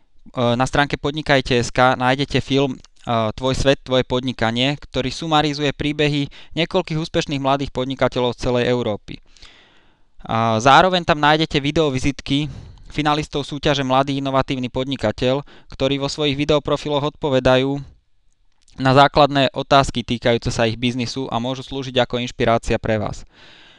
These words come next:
A vynikajúcim návodom, e, a pohľadom, e, na podnikanie ako na systém je vzdelávací film Firma, ktorá prežije. A na poslednom linku, ktorý sme pre vás pripravili, nájdete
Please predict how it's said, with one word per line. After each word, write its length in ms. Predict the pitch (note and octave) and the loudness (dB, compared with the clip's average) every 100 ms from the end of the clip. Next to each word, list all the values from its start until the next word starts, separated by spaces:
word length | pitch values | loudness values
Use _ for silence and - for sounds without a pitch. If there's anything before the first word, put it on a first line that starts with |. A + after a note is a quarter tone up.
| - | -12
A 320 | - A2+ A2+ A2+ | -2 0 2 0
vynikajúcim 880 | D3 F3 - E3+ E3+ E3 D#3+ C#3+ B2 - | -4 -2 4 4 2 -4 -4 -6 -10 -10
návodom, 720 | A#2 B2 D#3 E3 C3+ A#2 A2+ | -2 4 4 4 -2 -4 -6
e, 20 | A2 - _ _ _ - A#2 A2+ A2+ A2+ A2 A2+ A2 G#2+ G#2+ G#2+ | -12 -20 _ _ _ -8 -6 -4 -2 -2 -2 -2 -4 -4 -4 -6
a 140 | - A2+ | -6 -8
pohľadom, 600 | - D3 E3 D3+ A#2 G#2+ | -4 2 4 4 2 -4
e, 40 | A2 - A2+ G#2+ G#2 A2 | -8 -4 -2 -2 -4 -4
na 320 | A2+ A2 G#2+ - _ - | -2 -2 -2 -6 _ -8
podnikanie 720 | C3 D#3+ D3 C#3 B2+ A#2 A#2 | -6 -6 -2 0 0 -2 -4
ako 240 | - - | -6 -4
na 80 | A#2 | -4
systém 580 | G#2+ C#3 - A#2+ A#2+ C#3 - - - - | -2 -4 -2 2 2 0 -10 -20 -14 -6
je 80 | |
vzdelávací 640 | A#2 C3 D3 D#3 D3 C#3+ C#3 | -4 2 4 6 4 2 -4
film 400 | - C3+ C#3 C#3 - | -2 0 0 -2 -6
Firma, 260 | C#3 C3+ B2+ | -2 0 -2
ktorá 260 | - B2 A#2 | 0 0 0
prežije. 420 | - A2+ G#2+ G2+ - _ _ _ - - _ - | -2 -4 -4 -8 -12 _ _ _ -20 -20 _ -6
A 160 | A#2+ | 0
na 80 | B2+ | 0
poslednom 480 | D#3 F3 G3 E3 C3+ B2+ | 0 0 0 0 0 0
linku, 320 | C3+ C3+ C3+ | -2 -4 -8
ktorý 240 | - B2+ | -4 -4
sme 240 | B2 B2+ A#2 | -2 -6 -4
pre 160 | - | 2
vás 160 | B2 A#2 | 2 2
pripravili, 560 | A2+ A#2 C3 B2+ C#3 | -6 0 0 0 -2
nájdete 400 | B2+ B2+ C3+ - | 0 0 0 -4